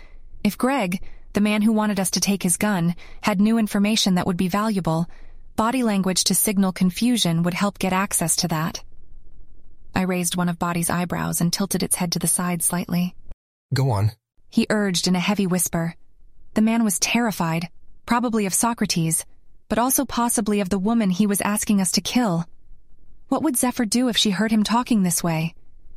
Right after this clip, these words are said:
Speaker 1: An obnoxious insect landed on one of Body's cameras, but we restrained Vista from commanding Body from brushing it away.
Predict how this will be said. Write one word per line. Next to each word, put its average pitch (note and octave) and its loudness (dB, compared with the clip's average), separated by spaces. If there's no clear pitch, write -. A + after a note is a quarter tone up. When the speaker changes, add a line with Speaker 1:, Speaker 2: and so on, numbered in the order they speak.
Speaker 1:
An G#3 4
obnoxious A3 2
insect G#3 2
landed F#3+ 2
on F3+ 2
one F#3 4
of F3 0
Body's F#3 0
cameras, E3 0
but G3 2
we A3 2
restrained A3+ 2
Vista F3 0
from F3 0
commanding F3+ 2
Body E3 0
from E3 0
brushing E3 0
it E3 2
away. D#3+ 0